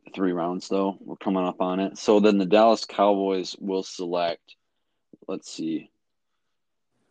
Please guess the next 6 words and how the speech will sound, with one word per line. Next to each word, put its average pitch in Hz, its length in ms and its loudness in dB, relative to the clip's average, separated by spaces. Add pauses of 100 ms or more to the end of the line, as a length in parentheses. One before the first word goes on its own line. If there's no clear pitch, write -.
(260)
Um, 87 640 -8 (880)
they 95 80 0
already 107 220 6
took - 220 -4
a - 60 -20
corner. 101 640 2